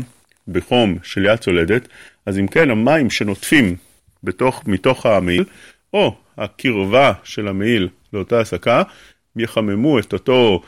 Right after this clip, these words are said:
את אותם המים, ויבשלו אותם,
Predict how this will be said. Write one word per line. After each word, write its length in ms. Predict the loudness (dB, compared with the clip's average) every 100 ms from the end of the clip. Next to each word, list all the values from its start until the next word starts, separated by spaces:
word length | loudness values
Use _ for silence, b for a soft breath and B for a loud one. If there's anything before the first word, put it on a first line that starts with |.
| b -12
את 80 | -8
אותם 300 | -4 -2 -2
המים, 420 | -2 0 0 -2 -6 _ _ _
ויבשלו 920 | -4 0 0 0 -6 -6 -4 -4 0 0
אותם, 280 | 2 0